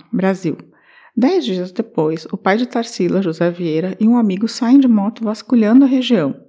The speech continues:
que não tinha encontrado as meninas ainda, né? Em um canavial em Ipojuca, os dois encontram dois corpos. Segundo as declarações,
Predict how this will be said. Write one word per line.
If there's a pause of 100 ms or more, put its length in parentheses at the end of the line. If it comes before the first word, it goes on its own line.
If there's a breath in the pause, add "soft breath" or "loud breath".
(220)
que
não
tinha
encontrado
as
meninas
ainda,
né? (920 soft breath)
Em
um
canavial
em
Ipojuca, (160)
os
dois
encontram
dois
corpos. (200)
Segundo
as
declarações,